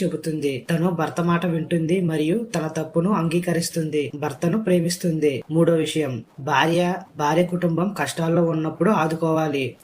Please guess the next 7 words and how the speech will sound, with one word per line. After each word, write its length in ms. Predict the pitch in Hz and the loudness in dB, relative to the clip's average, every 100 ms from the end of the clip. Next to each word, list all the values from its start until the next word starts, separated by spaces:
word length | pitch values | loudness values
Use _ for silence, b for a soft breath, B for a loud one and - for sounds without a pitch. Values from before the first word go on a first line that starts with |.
| - | -8
భార్య 340 | 139 139 165 | 0 2 4
బాధల్లో, 640 | 175 160 160 170 165 185 190 | 4 2 2 2 2 0 -2
కష్టాల్లో 500 | - - 170 165 175 | -4 -2 0 2 2
ఉన్నప్పుడు 460 | 165 160 160 160 170 | 2 0 -2 0 0
ఆమెకు 380 | 165 151 156 185 | 0 0 0 0
అండగా 340 | 156 147 160 | 0 0 0
నిలవడం, 580 | 165 160 160 156 156 | 0 0 0 0 -2